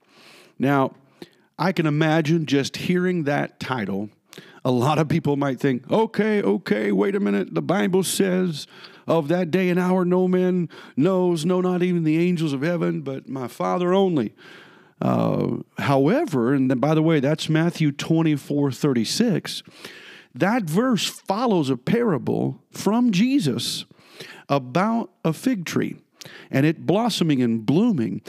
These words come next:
and everyone can discern that summer is near because of seeing the fig tree. So a visible sign, something happening, is an indicator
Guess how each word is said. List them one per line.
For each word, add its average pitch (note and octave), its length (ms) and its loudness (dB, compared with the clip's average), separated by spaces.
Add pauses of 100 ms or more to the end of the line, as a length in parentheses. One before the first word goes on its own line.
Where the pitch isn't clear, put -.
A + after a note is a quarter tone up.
(340)
and E3 360 2
everyone G3 760 0
can E3+ 220 -2
discern D3 840 0 (360)
that D#3 240 -2
summer A3 480 0
is C#3 280 0
near D#3+ 560 2 (240)
because D#3+ 880 0
of F#3 260 0
seeing D#3 480 0
the D#3 80 0
fig G3+ 320 -2
tree. - 180 -2
So C#3+ 360 0
a C#3 100 2
visible F#3+ 540 2
sign, D#3 540 0
something A3+ 520 0
happening, C3 600 0 (500)
is D3 160 2
an D#3 140 2
indicator D#3 840 2